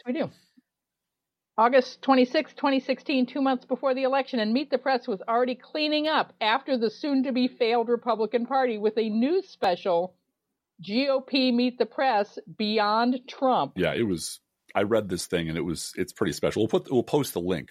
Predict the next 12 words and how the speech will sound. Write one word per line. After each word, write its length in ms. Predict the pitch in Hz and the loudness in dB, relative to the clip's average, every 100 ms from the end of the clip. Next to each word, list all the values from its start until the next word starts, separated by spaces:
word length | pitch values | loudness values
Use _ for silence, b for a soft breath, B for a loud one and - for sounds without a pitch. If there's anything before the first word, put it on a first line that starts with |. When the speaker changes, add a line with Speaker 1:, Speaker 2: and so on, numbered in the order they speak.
| - | -4
Speaker 2:
but 100 | 87 | -4
it 80 | 80 | 0
was, 380 | 92 90 76 - b b b - | 2 2 0 -10 b b b -2
you 80 | |
know, 120 | 110 - | -2 2
if 220 | 143 143 | 0 2
Donald 260 | 170 220 226 | 2 2 2
Trump 300 | 170 151 - _ - | 0 0 -4 _ -10
loses, 720 | 92 104 160 131 80 71 - - | -4 0 0 0 -4 -8 -10 -2
as 180 | 92 82 | 0 0
seems 240 | 90 73 | -4 -6
likely, 400 | 80 82 - - | -4 -4 -4 -20